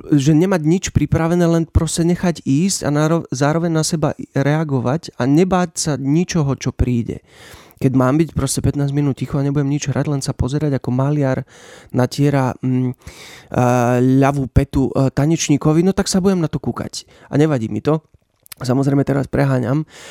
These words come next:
ale, a, mm, to, to je niečo, čo, čo mňa tak, mm, zaujíma.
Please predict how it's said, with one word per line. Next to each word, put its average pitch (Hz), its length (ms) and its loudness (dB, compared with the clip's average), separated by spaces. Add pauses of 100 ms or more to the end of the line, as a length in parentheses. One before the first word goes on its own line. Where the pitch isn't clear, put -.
(200)
ale, 131 580 2
a, 127 160 -4 (460)
mm, 127 400 0 (320)
to, 196 220 2
to 214 160 -2
je 220 100 4
niečo, 185 320 0
čo, - 320 -4
čo - 160 -4
mňa 147 220 2
tak, - 260 -4
mm, 135 320 -6 (1800)
zaujíma. 147 580 2